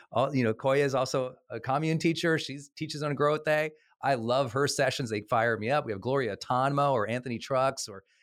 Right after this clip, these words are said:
you know, so, so many people from different backgrounds and perspectives. When I learn from them, I'm like, "I'm fired up." So I, I'm hoping to do that in personal development, just as, as you've, honestly, you did,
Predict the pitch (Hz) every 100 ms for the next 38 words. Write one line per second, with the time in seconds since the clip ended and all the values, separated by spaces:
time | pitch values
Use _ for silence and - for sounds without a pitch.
0 | - 117 101 _ _ - - 220 - -
1 | 202 185 170 127 117 151 - 139 _ _
2 | - 135 - 135 120 113 - 135 - 104
3 | 110 131 120 127 110 101 127 127 110 101
4 | 98 _ - 156 185 196 254 226 320 -
5 | _ _ _ _ - - 139 131 127 _
6 | _ 135 147 156 220 165 151 131 120 135
7 | - 117 120 123 110 117 107 110 107 98
8 | 104 131 113 - 120 123 113 117 107 104